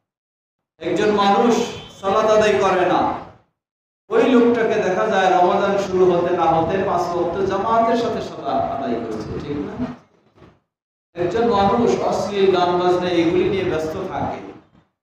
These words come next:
ওই মানুষটাকে দেখা যাচ্ছে যে হঠাৎ রমাদান শুরু হয়ে গেছে, কেউ তাকে বলে নাই, কিন্তু এমনি এমনি সে সেগুলি সব বন্ধ করে দিয়েছে।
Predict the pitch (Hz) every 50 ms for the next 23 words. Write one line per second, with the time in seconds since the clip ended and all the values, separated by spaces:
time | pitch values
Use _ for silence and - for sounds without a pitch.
0 | _ _ _ _ _ 208 226 254 262 254 262 262 254 254 240 - 247 233 233 233
1 | - - - 233 240 226 202 - - 190 - 196 202 185 180 170 - 170 165 185
2 | 180 180 170 165 170 180 185 190 190 196 196 196 196 196 196 190 180 180 185 190
3 | 190 196 190 196 - - 226 233 240 - - - - - - - - _ _ _
4 | _ _ _ _ _ 202 226 247 254 254 240 233 233 233 226 190 185 190 - -
5 | - - 180 180 180 180 180 - 185 185 180 180 185 190 202 208 202 196 196 202
6 | 202 196 - 190 190 180 180 175 165 160 160 190 196 190 - 185 180 - - -
7 | - - - - - - - _ _ _ _ _ _ _ _ - - - - -
8 | - - - - - 110 - - - 90 90 87 - - _